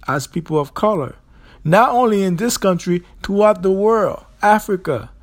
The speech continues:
Asia, okay? Throughout the world, they have done this. And that's why you get so caught up and so emotional with this presidency, this, uh, you voting, not voting, that's irrelevant.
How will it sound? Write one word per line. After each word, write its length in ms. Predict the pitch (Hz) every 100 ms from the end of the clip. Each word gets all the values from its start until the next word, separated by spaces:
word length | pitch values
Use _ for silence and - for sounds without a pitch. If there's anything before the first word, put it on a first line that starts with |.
| - -
Asia, 560 | 202 226 185 143 - - - - - - - - - -
okay? 360 | 156 160 214 220 -
Throughout 340 | 233 233 233
the 100 | 220
world, 420 | 220 233 233 208
they 80 | 180
have 200 | 190 180
done 200 | 185 202
this. 300 | 170 123 - - - - - - - - -
And 200 | - 160
that's 200 | 196 214
why 440 | 226 202 196 185 - - -
you 400 | - 143 151 208
get 160 | 202 190
so 260 | - 208 208
caught 280 | - 196
up 100 | 180
and 180 | 175 160
so 140 | - 180
emotional 680 | 165 170 208 202 180 165
with 120 | 156 143
this 340 | 165 - - - - - - - -
presidency, 840 | 190 165 160 170 160 170 170 156
this, 340 | 147 160 -
uh, 280 | 233 - 147
you 240 | 151 175
voting, 460 | 151 127 185 185 165
not 220 | 170 170
voting, 360 | 139 170 170 170
that's 260 | 185 190
irrelevant. 580 | 175 165 180 170 139 127